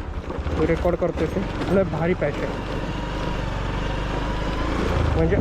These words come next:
अशा ठिकाणाहून गाडी चालवणं जन्नतच वाटतं. बघा ना, कसलं भारी वाटतं.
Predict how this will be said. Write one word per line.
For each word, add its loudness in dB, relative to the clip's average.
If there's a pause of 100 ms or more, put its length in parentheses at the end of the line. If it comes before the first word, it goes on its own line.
(140)
अशा -2
ठिकाणाहून 4
गाडी 0
चालवणं 2
जन्नतच 2
वाटतं. -2 (1600)
बघा 2
ना, 0
कसलं 0
भारी 0
वाटतं. -4